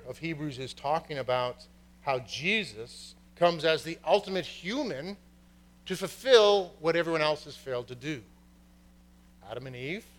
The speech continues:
and every human after them have failed,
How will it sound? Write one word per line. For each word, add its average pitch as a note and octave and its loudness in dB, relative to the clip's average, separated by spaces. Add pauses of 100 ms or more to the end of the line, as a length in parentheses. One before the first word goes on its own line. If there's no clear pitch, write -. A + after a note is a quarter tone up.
(420)
and - -20
every C3+ -10
human E3 -6
after C#3 -2
them A#2 -8 (640)
have C#3+ 2
failed, E3+ 2